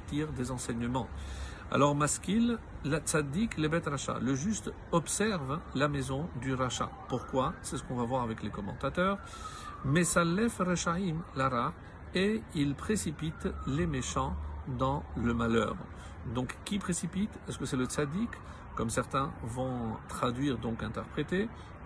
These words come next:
ou alors, non, c'est celui qui dirige nos pas. Évidemment, il s'agirait à ce moment-là de Akadosh Baruch Hu, le maître du monde, qui, qui lui, évidemment, dirige l'ensemble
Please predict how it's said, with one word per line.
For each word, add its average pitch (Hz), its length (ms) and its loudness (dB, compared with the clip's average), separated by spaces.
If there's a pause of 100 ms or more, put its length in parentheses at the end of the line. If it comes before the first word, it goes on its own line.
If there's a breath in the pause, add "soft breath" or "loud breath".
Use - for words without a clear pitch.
(100)
ou 226 120 6
alors, 180 440 6 (340 loud breath)
non, 147 200 2 (360 loud breath)
c'est - 160 0
celui 143 260 0
qui 147 140 -2
dirige 131 440 0 (180)
nos 135 120 2
pas. 139 280 4 (260)
Évidemment, 135 400 0
il 147 80 -4
s'agirait 123 400 -2
à 170 40 2
ce - 120 -6
moment-là 113 460 -2 (280)
de 127 260 0
Akadosh 120 360 -2
Baruch 110 180 -2 (120)
Hu, 131 120 -2 (380 loud breath)
le - 80 0
maître 156 240 0
du 139 100 0
monde, 165 320 0 (100)
qui, 196 220 0 (460)
qui - 140 -4
lui, 139 280 0 (360 loud breath)
évidemment, 127 460 2
dirige 135 680 -2 (140)
l'ensemble 131 720 -2